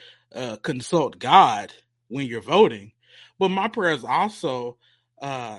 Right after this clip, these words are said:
that you would understand that the kingdom of God does not function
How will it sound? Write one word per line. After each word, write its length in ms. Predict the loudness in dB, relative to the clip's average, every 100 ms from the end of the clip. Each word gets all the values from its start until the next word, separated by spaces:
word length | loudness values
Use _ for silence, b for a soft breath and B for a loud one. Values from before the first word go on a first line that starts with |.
| -14
that 300 | -10 -8 -8
you 100 | -4
would 140 | -4
understand 720 | -4 -6 -8 -6 -4 -4 -6 -10 _ _ _ -10
that 160 | -10
the 80 | -12
kingdom 540 | -12 -2 0 2 0 -2
of 120 | -4
God 300 | -4 -4 -6
does 160 | -10
not 220 | -10 -10 -12
function 880 | -4 0 0 -2 -6 -8 -10 -16